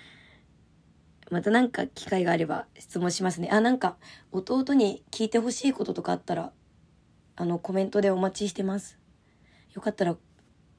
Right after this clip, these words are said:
お待ちしてますね。<laughs> あれば弟に聞いてほしいこと。は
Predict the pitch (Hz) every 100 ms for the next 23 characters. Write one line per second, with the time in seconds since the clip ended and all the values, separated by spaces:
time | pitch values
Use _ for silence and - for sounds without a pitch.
0 | _ - _ 170 170 170 196 208 208 196
1 | 156 160 - - - 247 277 277 285 269
2 | - _ _ _ _ _ _ _ - -
3 | - - 175 185 175 165 160 165 165 160
4 | 151 160 160 160 165 151 139